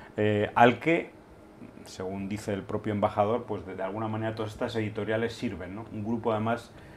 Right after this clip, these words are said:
norteamericano con capital israelita, etcétera, etcétera. Y bueno, nos ha parecido formidable la respuesta, así que nos ha parecido también pertinente traer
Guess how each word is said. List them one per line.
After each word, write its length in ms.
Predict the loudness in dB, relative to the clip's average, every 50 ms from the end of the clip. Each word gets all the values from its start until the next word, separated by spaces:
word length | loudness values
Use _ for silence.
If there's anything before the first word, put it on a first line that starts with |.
| -20 -12 -6
norteamericano 1080 | -2 4 6 6 6 6 4 4 4 4 2 0 0 2 2 4 4 2 0 -2 -2
con 160 | -4 -6 -6 -4
capital 440 | -4 -4 -4 -4 0 0 0 2
israelita, 840 | 0 -2 0 2 2 2 4 2 2 0 0 2 2 2 2 2 0 -4
etcétera, 420 | -8 -6 -6 -6 -6 -2 -2 -2
etcétera. 340 | -2 -4 -6 -8 -8 -10 -12 -14 -18 -18 -18 -18 -18 -8 -2 4
Y 60 | 6
bueno, 280 | 8 8 8 6 4 0
nos 200 | -2 0 4 6
ha 100 | 8 8
parecido 640 | 8 8 6 4 4 2 4 6 6 6 6 4 2
formidable 640 | 2 0 0 0 2 4 6 8 8 8 6 6
la 100 | 4 4
respuesta, 560 | 4 4 0 -2 -4 -6 -6 -6 -4 -4 -4
así 160 | -2 -4 -4
que 160 | -8 -8 -8 -8
nos 460 | -8 -10 -12 -14 -14 -14 -14 -12 -12
ha 80 | -6
parecido 400 | -6 -4 -4 -4 -4 -2 -2 0
también 580 | 0 0 -2 -2 -2 -2 0 0 2 0 0 -2 -4 -10 -14 -8 -4
pertinente 640 | -2 -2 -2 -2 -4 -4 -4 -2 -4 -2 -4 -4 -4
traer 480 | -2 -2 -2 0 -2 -2 -4 -6 -10